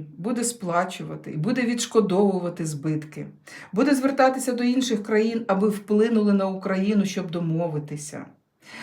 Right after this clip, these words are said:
Буде робити дуже гучні заяви щодо того, що їхня пропаганда свого часу завела людей в оману. І, до речі, їхні оці, е, зіркові пропагандисти, тут ще це, ця інформація теж є, так?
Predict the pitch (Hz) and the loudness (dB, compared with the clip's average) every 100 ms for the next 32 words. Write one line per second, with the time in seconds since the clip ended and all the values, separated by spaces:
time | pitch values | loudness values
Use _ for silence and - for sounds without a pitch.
0 | - - - 185 277 262 262 277 240 226 | -14 -12 -2 4 6 6 6 2 2 2
1 | 269 240 202 196 - 240 240 208 220 254 | 2 2 2 0 -2 2 2 4 4 6
2 | 269 220 - 220 208 208 285 202 196 214 | 4 2 0 0 0 2 2 2 2 4
3 | 202 240 - 208 202 196 196 202 262 285 | 4 2 0 -2 -2 -2 0 4 6 6
4 | 196 - 202 190 185 240 262 214 185 180 | 4 0 -2 -2 0 0 0 0 -2 -2
5 | 185 233 247 196 170 208 180 180 170 190 | 0 2 2 0 4 4 4 0 0 2
6 | 185 156 139 160 165 170 202 196 196 143 | 2 0 0 -2 0 4 4 4 2 -6
7 | - - - 175 262 262 202 202 185 - | -10 -14 -8 0 0 4 2 2 -2 0
8 | 208 - - - 165 160 147 139 190 196 | 0 0 -4 -6 2 4 4 4 2 6
9 | 220 202 185 175 175 180 175 202 311 - | 6 6 2 -2 -2 0 0 2 0 -2
10 | 170 147 160 - 151 170 156 156 151 160 | -4 -4 -6 -4 -4 -4 -4 -6 -4 -4
11 | 151 - 165 151 156 151 160 151 - 160 | -4 -2 0 0 0 -4 -2 -2 -4 -8
12 | 156 185 226 | -6 -2 -2